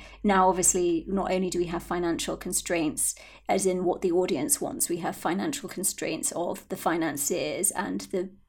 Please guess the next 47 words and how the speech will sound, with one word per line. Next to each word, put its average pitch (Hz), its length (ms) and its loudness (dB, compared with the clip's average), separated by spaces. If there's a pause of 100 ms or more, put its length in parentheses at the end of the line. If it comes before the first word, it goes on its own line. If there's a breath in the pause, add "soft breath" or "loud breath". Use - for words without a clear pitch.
(120)
people 196 380 -2
creating 180 580 0
it - 160 -2
and 156 220 -2
the 165 120 -4
organizations - 580 -2
behind 180 380 -4
it 143 140 -2
having 175 560 -2 (540 loud breath)
I 196 160 2
D 196 220 2
po-, - 360 -2
political 185 640 0
street - 400 0
cred - 360 -6
and - 100 -4
stuff - 180 -4
like - 120 -2
that. 165 220 2 (920 loud breath)
But 247 280 12 (520)
yeah, 277 280 12
no, 269 80 12
it's 254 100 8
interesting 262 540 6
with 208 160 6
music. 262 260 6
What 302 120 8
do 339 60 8
you 349 60 10
think 349 140 6
of - 100 0
people 269 220 6
like 220 200 4
Billie 202 260 8
Eilish? 196 580 4
Did 196 140 4
she 226 180 0
come 208 200 2
on, 196 180 0
up 190 200 2
on 190 160 0
YouTube - 480 -2
and - 160 -10
stuff, - 360 -8
or - 80 -8
did - 140 -10
she, - 380 -4